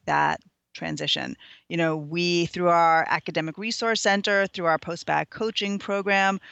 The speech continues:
we have, you know, whole seminars on how, transferable skills.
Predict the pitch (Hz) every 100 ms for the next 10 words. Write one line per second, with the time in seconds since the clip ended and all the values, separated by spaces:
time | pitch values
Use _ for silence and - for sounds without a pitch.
0 | - _ 180 185 185 175 180 175 170 165
1 | 160 - - 185 165 156 151 208 208 202
2 | 196 - 214 214 180 156 151 165 - -
3 | 160 156 156 - - _ _ - - -
4 | - 202 190 185 196 185 185 - 170 143
5 | - -